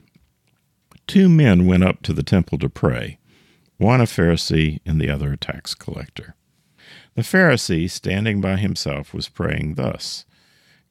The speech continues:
"God, I thank you that I'm not like the other people, thieves, rogues, adulterers, or even like this tax collector. I fast twice a week.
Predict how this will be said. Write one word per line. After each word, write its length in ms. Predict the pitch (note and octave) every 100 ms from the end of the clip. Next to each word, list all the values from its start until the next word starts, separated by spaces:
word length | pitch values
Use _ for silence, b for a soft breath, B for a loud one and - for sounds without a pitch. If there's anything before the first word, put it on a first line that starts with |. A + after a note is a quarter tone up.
| -
"God, 540 | G2 A#2+ G#2+ F2+ D#2+ -
I 180 | F#2 F2+
thank 580 | - F3+ B2+ C3+ C#3+ -
you 200 | - -
that 180 | - E2+
I'm 380 | F2 F2 G2
not 340 | C#3+ G#3 - -
like 300 | D#2+ - - _ -
the 240 | - C2+
other 300 | - F2+ C#2+
people, 560 | B1 - - - - - b b b _
thieves, 720 | - F2 E2 - - - - -
rogues, 760 | - F#2 E2 - - - - -
adulterers, 720 | D2 D#2 E2 - F#2+ - - B B B B B
or 180 | - F#2
even 240 | G#2+ F#2 F2
like 220 | F2 -
this 340 | - - - _ _
tax 440 | - - E2+ - -
collector. 720 | - - - - - - - _ _ _ _ B B B
I 140 | B2 E3
fast 480 | - A#2+ G2+ -
twice 300 | - - -
a 40 | G#2
week. 300 | F2+ -